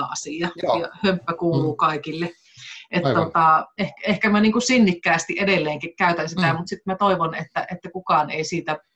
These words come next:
Speaker 1: pahastu, kirjailija tai tota,
Speaker 2: Mm.
Speaker 1: vedä hernettä nenään, että mä
Speaker 2: Aivan.
Speaker 1: jotenkin halveksuisin,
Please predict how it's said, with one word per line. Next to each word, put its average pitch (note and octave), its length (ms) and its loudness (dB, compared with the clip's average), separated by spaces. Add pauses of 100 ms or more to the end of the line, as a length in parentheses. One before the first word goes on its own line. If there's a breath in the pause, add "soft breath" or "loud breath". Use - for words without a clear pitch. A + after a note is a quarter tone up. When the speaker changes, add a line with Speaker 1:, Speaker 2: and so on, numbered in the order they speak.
Speaker 1:
pahastu, E3 540 0 (340)
kirjailija D#3 680 0
tai D3+ 280 -4
tota, E3 300 -4
Speaker 2:
Mm. E3 60 2
Speaker 1:
vedä E3+ 220 2
hernettä D3 500 -4
nenään, E3 260 -2
että - 120 -12
mä F3+ 60 -2
Speaker 2:
Aivan. E3+ 140 4
Speaker 1:
jotenkin F#3 220 -2
halveksuisin, E3 760 0